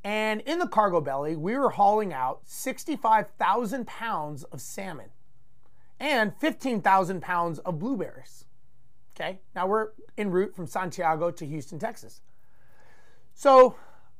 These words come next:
I asked the, the, the cargo loader, the loadmaster, I said, "Where's all this stuff going?"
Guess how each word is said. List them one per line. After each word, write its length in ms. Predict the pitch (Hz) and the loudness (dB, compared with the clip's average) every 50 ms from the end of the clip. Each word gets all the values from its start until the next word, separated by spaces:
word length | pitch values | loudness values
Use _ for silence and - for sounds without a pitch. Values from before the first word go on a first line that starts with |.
| - - | -2 2
I 140 | 220 240 254 | 4 4 6
asked 300 | 269 294 294 285 - - | 6 6 4 4 4 -2
the, 160 | 277 254 - | -2 -2 -2
the, 460 | 202 170 226 226 220 220 214 208 208 208 - | -2 -2 0 0 0 0 0 0 -2 -2 -4
the 200 | 214 170 180 202 156 | -4 -2 -2 -2 -2
cargo 340 | - - 277 294 262 214 175 | 2 4 6 6 6 6 4
loader, 380 | 160 156 147 147 151 170 185 | 2 2 0 0 -2 -2 -2
the 100 | 156 165 | -2 0
loadmaster, 600 | 175 202 262 320 208 165 - - 175 - - 220 196 | 2 2 2 2 0 -2 -4 -4 -6 -8 -6 -6 -6
I 60 | 185 | -4
said, 280 | - - 226 196 175 - - - - - - | 0 0 0 0 -2 -6 -12 -14 -16 -10 -6
"Where's 300 | 196 269 359 440 403 320 | -4 -4 -2 -2 0 4
all 140 | 359 311 285 | 4 6 6
this 160 | 277 269 269 | 4 2 2
stuff 240 | - - 247 175 151 | 0 -4 -4 -2 -2
going?" 320 | 160 175 233 285 - - | -2 -2 -4 -4 -8 -12